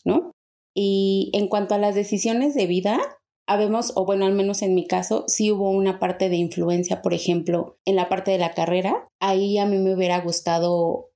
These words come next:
estudiar, o sea, comunicación, por ejemplo. Mi mamá era así como, "Pero es que fíjate, piensa futuro, piensa en que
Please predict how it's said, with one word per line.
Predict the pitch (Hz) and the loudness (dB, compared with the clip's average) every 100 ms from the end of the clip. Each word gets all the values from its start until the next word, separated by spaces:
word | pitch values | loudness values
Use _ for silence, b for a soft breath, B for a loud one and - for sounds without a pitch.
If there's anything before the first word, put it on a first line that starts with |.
| - | -6
estudiar, | 180 185 175 175 - _ _ 190 | -2 0 0 0 -2 _ _ -4
o | |
sea, | 170 165 | -2 0
comunicación, | 170 165 160 165 165 175 175 | 0 0 -2 -2 0 0 0
por | 175 | -2
ejemplo. | - 185 185 202 - - - | 0 -2 0 -4 -4 -14 -4
Mi | 190 190 | 0 0
mamá | 175 185 185 | 0 0 0
era | 185 180 | 0 -2
así | 185 | -4
como, | - 160 - - _ _ - | -4 -6 -6 -20 _ _ -4
"Pero | 196 | -2
es | 208 | -2
que | - 262 | -2 -2
fíjate, | 254 226 226 226 214 214 - - | 0 -2 0 2 0 0 -6 -2
piensa | 214 220 226 | 0 0 -2
futuro, | 202 185 208 214 220 214 214 | -2 -2 0 2 2 0 -2
piensa | 196 190 196 | -2 -2 0
en | 196 | 0
que | 190 180 175 170 165 | 0 0 0 0 -2